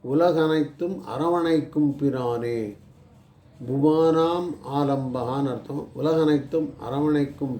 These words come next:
பிரானே, பிரலம்பாசுரனை அழித்தவனே, இனிமேலும் காலம் தாழ்த்தாமல், அப்படிதான் இருக்கான். இந்த காலம் விகாய சத்யோன்னா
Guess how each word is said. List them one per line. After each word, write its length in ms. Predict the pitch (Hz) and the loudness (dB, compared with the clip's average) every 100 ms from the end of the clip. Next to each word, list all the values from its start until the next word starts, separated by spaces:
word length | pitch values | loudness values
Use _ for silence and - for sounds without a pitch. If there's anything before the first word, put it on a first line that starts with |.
| - | -6
பிரானே, 680 | 127 123 117 110 110 127 - - - - - - - - - - - - | -4 -4 -4 -4 -6 -6 -10 -12 -20 -20 -20 -20 -20 -20 -20 -20 -20 -12
பிரலம்பாசுரனை 1200 | 131 151 175 180 175 185 185 160 160 156 143 143 147 - | 2 4 4 0 -2 0 0 4 4 4 2 0 -2 -6
அழித்தவனே, 920 | 120 131 147 147 143 123 113 117 135 - - - _ - - - - | -4 2 2 2 0 0 0 -2 -4 -10 -20 -20 _ -20 -20 -20 -2
இனிமேலும் 800 | 135 175 190 180 175 165 147 - | 2 2 4 4 4 4 2 -2
காலம் 580 | 120 139 175 180 165 | -8 -2 0 0 -2
தாழ்த்தாமல், 1000 | 156 147 147 139 - 131 123 113 123 113 101 - | -2 0 0 -2 -4 -2 0 0 -2 -2 -6 -12
அப்படிதான் 420 | - 120 139 147 | -14 -4 -2 0
இருக்கான். 420 | 131 120 120 147 - - - - - - | -2 -4 -4 -4 -6 -14 -20 -20 -20 -10
இந்த 160 | 160 156 | -4 -4
காலம் 640 | - 135 175 185 175 165 | -4 -2 0 2 0 0
விகாய 460 | 156 147 147 147 143 - | 0 2 2 4 2 0
சத்யோன்னா 680 | 139 131 147 175 175 175 160 | -4 -2 2 2 2 0 -2